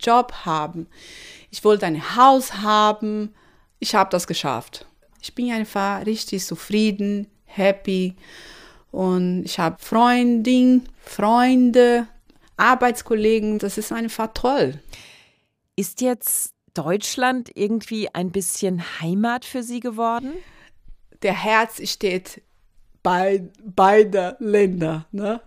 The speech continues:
Speaker 1: Und klar, meine Eltern sind immer noch in Brasilien, das fällt mir sehr schwer. Klar, meine Tochter ist hier geboren, ne?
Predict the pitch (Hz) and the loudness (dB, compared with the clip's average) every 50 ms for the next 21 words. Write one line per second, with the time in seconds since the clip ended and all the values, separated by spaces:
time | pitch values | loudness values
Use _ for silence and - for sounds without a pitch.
0 | - _ - - - 185 185 175 165 160 - - _ - - - - - - - | -20 _ -12 -8 -6 -4 -4 -4 -4 -6 -8 -12 _ -20 -20 -20 -20 -18 -10 -6
1 | 160 151 156 156 147 147 151 151 156 151 175 202 196 - 214 196 185 185 180 175 | -4 -4 -4 -4 -4 -4 -4 -4 -2 -2 -4 -4 -6 -8 -8 -6 -4 -4 -4 -4
2 | - 190 202 196 190 180 170 170 165 170 165 175 156 151 147 156 - 190 214 208 | -6 -6 -6 -6 -4 -4 -4 -4 -4 -4 -6 -6 -6 -6 -6 -6 -6 -6 -4 -4
3 | 190 170 156 156 147 143 - - - 202 233 247 - - 165 151 143 139 160 165 | -4 -4 -4 -4 -6 -6 -8 -6 -4 -4 -4 -4 -4 -6 -6 -6 -4 -6 -8 -8
4 | 139 131 127 123 - - - - - - - 147 127 - - - _ _ _ - | -8 -8 -8 -8 -10 -14 -18 -20 -16 -12 -8 -8 -8 -8 -10 -12 _ _ _ -20
5 | - - - - - - - - - - - - - - _ - - 156 143 139 | -20 -20 -20 -20 -20 -20 -20 -20 -20 -20 -20 -20 -20 -20 _ -10 -4 -4 -2 -2
6 | 143 147 156 160 - - _ _ - 175 170 170 165 - 202 233 - - 208 185 | 0 -2 -4 -4 -8 -14 _ _ -2 0 2 0 0 0 -2 -2 0 0 -2 -2
7 | - - - - 233 254 285 262 208 180 160 165 - 139 143 143 139 151 143 135 | -4 -6 -6 -2 2 2 4 4 2 0 -2 -2 -2 -2 -2 -2 -2 -2 -2 -2
8 | 135 143 156 175 175 | -2 -2 -2 -4 -6